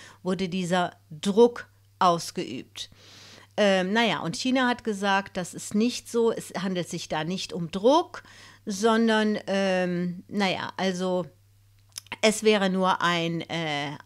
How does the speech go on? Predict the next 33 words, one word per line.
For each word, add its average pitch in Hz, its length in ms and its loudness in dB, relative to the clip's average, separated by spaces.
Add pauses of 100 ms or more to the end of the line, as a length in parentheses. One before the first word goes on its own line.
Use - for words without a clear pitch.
ein, 165 200 -8
ein 175 140 -4
Vorschlag, 180 800 -2
denn 185 240 0
man 175 200 -2
könne 226 220 2
kein 190 240 0
Vertrauen 214 560 0
mehr 190 160 0
haben 170 320 0 (320)
in 226 140 6
die 220 100 4
Produkte 185 720 -2
aus 156 340 -4
Litauen. 196 680 0 (1000)
Ähm, 220 920 4 (340)
ja, 185 480 4 (240)
auch 226 300 6
viele 254 580 4
chinesische 269 840 0
Firmen 240 640 4
würden 214 340 4
Litauen 226 580 2
nicht 226 420 -2
länger 202 440 0
als 190 320 -4
einen 180 300 -4
Partner 190 640 0
sehen, 170 440 -4
dem 170 160 -2
man 170 180 -2
vertrauen 170 640 -2
könnte. - 380 -10